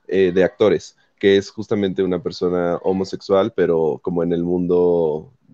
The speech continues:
eh, oculto. O sea, todos los que estaban en su medio sabían que era homosexual, que era una persona homosexual y que abusaba hasta cierto punto de sus clientes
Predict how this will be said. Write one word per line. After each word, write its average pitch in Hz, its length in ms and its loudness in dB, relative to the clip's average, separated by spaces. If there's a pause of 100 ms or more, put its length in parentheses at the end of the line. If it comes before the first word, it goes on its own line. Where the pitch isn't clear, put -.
(100)
eh, 80 340 -4
oculto. 90 640 -2
O 82 80 -6
sea, 85 140 -4
todos 139 340 2
los 101 140 -2
que 92 100 -8
estaban 101 320 2
en 92 80 0
su 87 160 -10
medio 98 420 0
sabían 92 520 -2
que 80 100 -8
era 82 260 0
homosexual, 95 600 -2
que 95 80 -6
era 90 40 -2
una 87 120 -2
persona 87 320 -10
homosexual 90 440 -4
y 87 60 -6
que 87 140 0
abusaba 90 420 0
hasta - 180 -4
cierto - 280 -6
punto 90 320 -8
de 78 100 -6
sus - 400 -12
clientes 110 540 -2